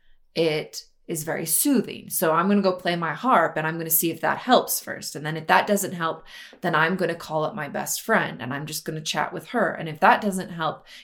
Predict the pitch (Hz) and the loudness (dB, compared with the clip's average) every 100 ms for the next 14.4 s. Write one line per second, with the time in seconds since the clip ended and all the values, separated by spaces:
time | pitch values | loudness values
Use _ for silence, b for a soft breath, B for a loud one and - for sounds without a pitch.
0 | B 156 143 180 185 175 170 165 156 156 | B -2 2 2 2 0 -4 -2 0 -2
1 | - 170 160 170 165 160 160 156 156 151 | -2 2 2 2 -2 0 4 4 4 0
2 | 151 151 - _ _ _ _ 196 160 117 | -4 -8 -14 _ _ _ _ -2 -2 -6
3 | - _ _ _ - 156 160 156 - 180 | -12 _ _ _ 0 2 2 2 6 6
4 | 156 147 - 143 - 175 160 156 151 156 | 6 0 -6 -8 -2 2 2 0 -6 -12
5 | - - 156 - 160 160 156 208 175 - | -10 0 0 0 -6 -6 2 4 4 2
6 | 160 143 - 156 156 B B B B B | -6 -4 -4 -4 -6 B B B B B
7 | B _ _ _ - - - 208 165 147 | B _ _ _ -20 -20 -10 -6 -4 -4
8 | - 214 208 208 190 170 165 165 - _ | 2 4 4 2 -2 -2 -6 -8 -14 _
9 | _ _ _ _ - 165 165 156 151 - | _ _ _ _ -6 -4 -4 -6 -10 -14
10 | _ _ - 151 156 185 196 139 - - | _ _ -6 -4 -2 0 0 0 -6 -12
11 | - - - B B B - 185 170 160 | -8 -8 -10 B B B 0 2 4 2
12 | 151 - _ 175 180 185 185 320 254 170 | -2 -14 _ -4 2 2 2 0 2 4
13 | 180 254 - _ _ 180 185 226 269 220 | 2 -2 -10 _ _ -4 2 4 4 2
14 | 208 - - - | 0 -4 -8 -14